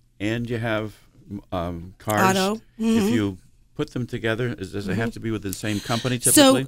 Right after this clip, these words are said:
Speaker 2: um, there's a multitude of different kinds of discounts. So, um, the best way is for us to review you.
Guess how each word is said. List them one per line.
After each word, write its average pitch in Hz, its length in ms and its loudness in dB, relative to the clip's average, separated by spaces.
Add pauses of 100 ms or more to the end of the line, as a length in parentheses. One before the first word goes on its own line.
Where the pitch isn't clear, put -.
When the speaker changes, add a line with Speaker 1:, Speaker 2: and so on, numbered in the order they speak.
Speaker 2:
um, 254 300 4
there's 240 220 8
a 196 180 4
multitude 277 600 4
of 214 80 2
different 220 340 2
kinds 202 280 4
of 170 100 -4
discounts. 170 640 0
So, 185 580 6
um, 180 440 4
the 165 120 2
best 220 400 6
way 277 180 8
is 240 180 4
for 190 140 4
us 180 140 4
to - 120 -2
review 180 360 8
you. 294 380 8